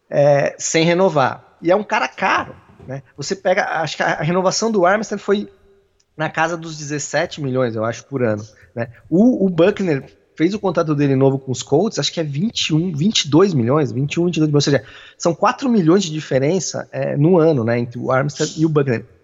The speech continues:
Isso aí vai valer pros Niners a renovação, por exemplo, do George Kittle, cara, né? Eu até coloquei no Twitter isso na época, falando, Olha, é, é,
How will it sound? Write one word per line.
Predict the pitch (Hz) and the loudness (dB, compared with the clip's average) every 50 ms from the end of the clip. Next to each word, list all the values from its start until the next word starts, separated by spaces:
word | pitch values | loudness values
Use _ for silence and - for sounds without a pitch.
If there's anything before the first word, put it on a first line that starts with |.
| _ _ - _ _ - | _ _ -20 _ _ -6
Isso | 180 208 - - 220 | -4 -2 0 2 2
aí | 196 240 247 | 4 2 4
vai | 220 226 233 220 | 2 2 2 2
valer | 190 180 165 143 135 139 151 190 190 143 | 2 2 2 2 4 2 2 2 0 -2
pros | - - 120 123 120 | -4 -8 -10 -8 -4
Niners | 120 127 156 196 190 135 113 120 | -4 -2 -2 -2 -2 -4 -4 -4
a | 139 | -4
renovação, | 147 165 170 190 190 196 - - 202 202 196 | -2 -2 -2 0 0 0 -2 -2 -4 -4 -2
por | 220 202 | 0 0
exemplo, | 190 175 156 156 170 196 196 - 247 | 0 0 0 0 0 -2 -4 -6 -8
do | 214 190 208 208 214 226 226 240 240 247 254 262 311 | -6 -4 -2 -2 -2 0 -2 0 0 0 0 0 0
George | 330 349 - - | 0 0 -2 -2
Kittle, | - - 311 359 330 151 | 0 2 4 4 4 2
cara, | - - - - _ _ _ _ _ _ _ _ _ _ - | 0 -4 -10 -14 _ _ _ _ _ _ _ _ _ _ -2
né? | 120 131 143 - - - - - - | -2 -2 -2 -4 -12 -20 -10 -4 -2
Eu | 151 | -2
até | 156 - - | 0 0 0
coloquei | - 247 240 208 - 220 214 | 0 2 2 2 2 0 0
no | 190 180 | 0 0
Twitter | - - 151 160 165 - - 131 123 | 0 0 -2 -2 -2 -2 -4 -4 -4
isso | 135 151 - - | -4 -6 -6 -4
na | 131 123 120 | 0 0 2
época, | 123 139 165 - - 147 | 2 2 0 0 -4 -8
falando, | - 143 127 135 147 | -6 -4 0 2 2
Olha, | 156 143 120 | 2 4 2
é, | 113 127 127 123 123 120 131 - - | 2 0 0 -2 -2 -4 -4 -6 -6
é, | 123 123 120 120 120 120 117 120 127 | -6 -6 -6 -6 -6 -6 -8 -8 -10